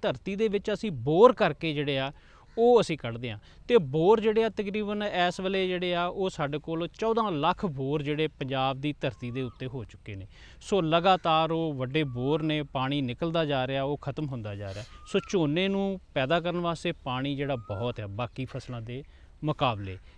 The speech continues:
ਤੇ ਝੋਨਾ ਸਾਡੇ ਪੰਜਾਬ ਦੀ ਮੁੱਖ ਫਸਲ ਹੈ। ਇਹਦੇ ਵਿੱਚ ਇਸ ਕਰਕੇ ਸਾਨੂੰ ਇਹ ਜਿਹੜੀ ਸਮੱਸਿਆ ਵਾ ਕਿ ਉਹ ਪਾਣੀ ਬਹੁਤ ਜ਼ਿਆਦਾ,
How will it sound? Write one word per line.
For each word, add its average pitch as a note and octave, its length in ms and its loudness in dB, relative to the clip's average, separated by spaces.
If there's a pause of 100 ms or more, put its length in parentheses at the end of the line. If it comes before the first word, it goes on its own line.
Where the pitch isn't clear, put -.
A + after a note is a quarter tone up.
(140)
ਤੇ D#3+ 160 0
ਝੋਨਾ F3 360 2
ਸਾਡੇ F3 220 0
ਪੰਜਾਬ B2+ 340 -2
ਦੀ B2 80 -4
ਮੁੱਖ C#3 240 -4
ਫਸਲ D#3+ 320 -4
ਹੈ। D3 100 -6 (500)
ਇਹਦੇ C4 320 4
ਵਿੱਚ G3+ 280 2 (120)
ਇਸ A3 160 2
ਕਰਕੇ E3 380 -2
ਸਾਨੂੰ D3+ 460 -4
ਇਹ D#3 180 -2
ਜਿਹੜੀ C3+ 220 -4
ਸਮੱਸਿਆ C3 440 -8
ਵਾ C3 180 -4
ਕਿ D#3 160 -8
ਉਹ D3+ 80 -4
ਪਾਣੀ C3 360 -4
ਬਹੁਤ A#2 340 -6
ਜ਼ਿਆਦਾ, D3 420 0